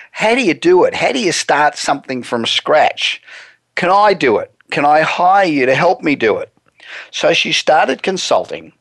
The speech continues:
and took on five clients for five hundred bucks a month each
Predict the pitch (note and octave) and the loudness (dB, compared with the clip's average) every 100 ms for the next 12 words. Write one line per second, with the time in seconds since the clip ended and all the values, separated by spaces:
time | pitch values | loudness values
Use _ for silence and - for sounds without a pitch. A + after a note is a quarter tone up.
0 | _ _ _ B2 B2 D3+ D3+ C3+ C3+ D#3 | _ _ _ -8 -4 -2 0 -2 0 0
1 | D3 F#3 G#3 - F#2+ A2+ - - - _ | 2 2 0 -2 0 0 -2 -8 -12 _
2 | - - _ - C3 F3 F3+ D#3+ D#3+ - | -20 -20 _ 0 2 2 0 0 0 0
3 | D#3+ D3+ C#3+ - A#2 G2 - - | 0 0 0 0 -2 0 -4 -4